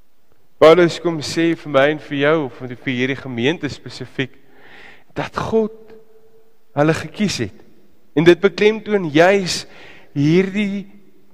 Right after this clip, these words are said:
status, as hulle, as jy dit so wil sê, hierdie geleentheid wat hulle het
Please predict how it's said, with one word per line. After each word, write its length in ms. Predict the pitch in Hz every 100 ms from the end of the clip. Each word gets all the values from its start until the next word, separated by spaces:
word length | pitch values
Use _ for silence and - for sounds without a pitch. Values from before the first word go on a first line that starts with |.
| -
status, 720 | - - 123 139 160 196 180 165
as 160 | 139
hulle, 220 | 147 151 143
as 160 | 131 127
jy 140 | 139
dit 80 | 135
so 180 | - 170 165
wil 160 | 160
sê, 400 | 135 - 165 175 - - - - - -
hierdie 800 | 147 165 190 190 202 196 202 185 - - - - - - - - - - - -
geleentheid 920 | - - 180 170 170 233 214 170 156 143
wat 160 | 151 151
hulle 180 | 156
het 360 | 147 156 165 -